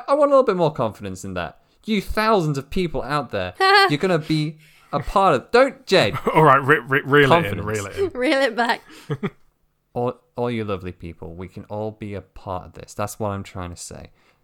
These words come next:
Speaker 1: The creative process is something that is not a singular individual thing.
Speaker 2: We
Speaker 1: It
Speaker 2: need,
Speaker 1: takes
Speaker 2: we need to do, like,
Speaker 1: inspiration.
Speaker 2: a phone in,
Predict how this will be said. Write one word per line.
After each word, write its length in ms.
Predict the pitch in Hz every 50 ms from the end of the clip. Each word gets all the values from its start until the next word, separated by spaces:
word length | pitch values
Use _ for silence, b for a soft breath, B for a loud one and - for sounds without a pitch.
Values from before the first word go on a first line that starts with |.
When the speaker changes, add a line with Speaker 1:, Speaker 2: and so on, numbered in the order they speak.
| _
Speaker 1:
The 100 | - 107
creative 500 | - - - 113 117 123 151 156 143 151
process 600 | - - 135 120 113 113 - - 101 95 95 - -
is 160 | - 107 -
something 420 | - - 123 120 117 - 117 113
that 200 | 107 104 101 92
is 200 | 95 98 92 -
not 320 | 123 123 120 120 120 - - b b b b b b b
a 60 | 110
singular 880 | 104 - - - - - - 147 143 147 147 139 139 131 127 123 117 - -
individual 680 | 127 127 127 117 113 107 110 113 110 98 107 95 87 90
thing. 420 | - - - 131 110 90 87 85 - - _ -
Speaker 2:
We 120 | 277 320
Speaker 1:
It 40 | 339
Speaker 2:
need, 80 | 381
Speaker 1:
takes 220 | 427 440 - - -
Speaker 2:
we 100 | 339 349
need 220 | 339 359 392 392
to 100 | - 370
do, 80 | - 330 302
like, 220 | - 277 277 269 -
Speaker 1:
inspiration. 20 | 269
Speaker 2:
a 40 | 247
phone 600 | - - - - 247 226 220 214 220 220 214 202
in, 500 | - - 180 170 170 165 165 170 175